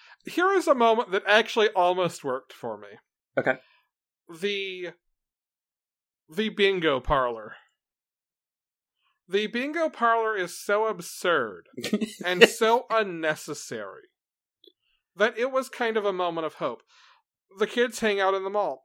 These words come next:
Speaker 1: In this world, they're all bullied instead of it just being Tobias.
Speaker 2: Yeah.
Speaker 1: So instead of being bullied by basically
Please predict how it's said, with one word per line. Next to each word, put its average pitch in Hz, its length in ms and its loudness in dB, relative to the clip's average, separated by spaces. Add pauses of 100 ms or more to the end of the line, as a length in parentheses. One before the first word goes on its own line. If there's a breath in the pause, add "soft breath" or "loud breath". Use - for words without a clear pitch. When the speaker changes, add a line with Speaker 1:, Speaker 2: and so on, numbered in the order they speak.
(120)
Speaker 1:
In 247 200 -4
this 294 240 -4
world, 226 340 4
they're 185 220 4
all 190 200 4
bullied 240 440 -6
instead 196 360 -6
of 185 100 -4
it 170 100 -8
just 185 220 -12
being 180 240 -6
Tobias. 175 840 -4
Speaker 2:
Yeah. - 280 -6 (120)
Speaker 1:
So - 260 -2
instead 233 300 -6
of 294 160 -6
being 220 300 -8
bullied 220 440 -4
by 175 160 -2
basically 180 600 -6